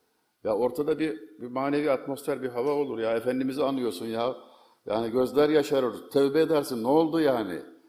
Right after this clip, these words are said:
Yani yerine ne koyuyorsun? Bunu kaldırıyorsun da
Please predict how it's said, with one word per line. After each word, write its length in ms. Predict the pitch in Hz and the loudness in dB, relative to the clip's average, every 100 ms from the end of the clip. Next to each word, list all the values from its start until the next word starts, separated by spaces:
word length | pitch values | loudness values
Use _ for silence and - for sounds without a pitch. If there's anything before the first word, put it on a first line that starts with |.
| _ _ _ _ _ | _ _ _ _ _
Yani 240 | 95 113 120 | -8 -4 2
yerine 300 | 131 147 170 | 4 6 4
ne 120 | 170 175 | 4 4
koyuyorsun? 520 | 165 156 131 156 - | 2 2 0 -2 -4
Bunu 160 | 127 | -4
kaldırıyorsun 680 | 143 139 131 143 143 139 147 | 0 0 0 -2 -2 -2 -2
da 380 | 147 127 - - | 0 0 -2 -12